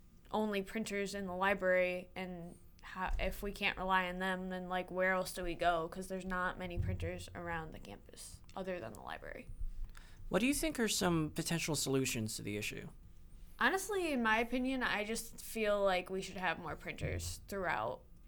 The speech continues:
Speaker 1: Lincoln Center. Like, um, in particular, the residence halls. Um, my roommates and I always joke what a trip it is to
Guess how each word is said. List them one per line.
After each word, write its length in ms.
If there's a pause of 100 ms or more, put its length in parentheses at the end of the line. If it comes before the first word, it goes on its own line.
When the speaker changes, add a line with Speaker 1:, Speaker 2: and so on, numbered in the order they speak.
(100)
Speaker 1:
Lincoln 340
Center. 520 (260)
Like, 300 (440)
um, 460
in 100
particular, 640
the 100
residence 460
halls. 520 (420)
Um, 280
my 260 (120)
roommates 440
and 100
I 140
always 260
joke 360 (240)
what 200
a 60
trip 300
it 60
is 340
to 240